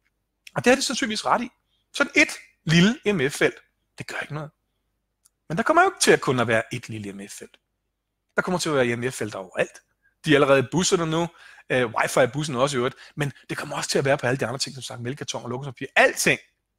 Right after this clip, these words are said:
kommer det til at være på. Så pludselig så er der en eksplosion af sendere, og der er også en eksplosion af E M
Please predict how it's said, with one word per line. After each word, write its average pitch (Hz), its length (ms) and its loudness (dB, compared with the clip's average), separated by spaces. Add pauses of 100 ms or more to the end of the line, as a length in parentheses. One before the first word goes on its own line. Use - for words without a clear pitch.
(440)
kommer 127 160 -6
det 117 80 -10
til - 80 -10
at 104 100 -12
være - 140 -20
på. - 80 -20 (300)
Så - 120 -18
pludselig 208 260 -2
så - 80 2
er 180 40 6
der 139 140 6
en 120 200 -4
eksplosion 117 360 -12
af - 80 -20
sendere, 254 320 -2 (340)
og - 80 -12
der 131 60 -4
er 131 40 -2
også - 140 -4
en 147 60 -4
eksplosion 135 400 -10
af 143 60 -8
E 127 60 -6
M 113 80 -8